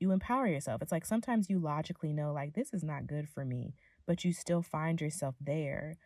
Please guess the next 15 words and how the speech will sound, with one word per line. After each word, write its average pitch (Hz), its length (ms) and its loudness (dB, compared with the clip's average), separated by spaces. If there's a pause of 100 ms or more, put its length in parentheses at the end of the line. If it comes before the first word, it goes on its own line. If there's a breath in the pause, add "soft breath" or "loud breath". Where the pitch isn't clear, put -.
(240 soft breath)
because 170 280 2
the 165 120 0
little 160 300 0 (160)
girl 196 300 4
in 170 160 4
you 143 180 -2
or 156 100 -2
the 147 100 -2
little 151 180 -2
boy 160 300 -2
in 156 120 -2
you 147 220 -4
is, - 260 -6
like, 143 240 -4 (400)
uh, 143 280 -6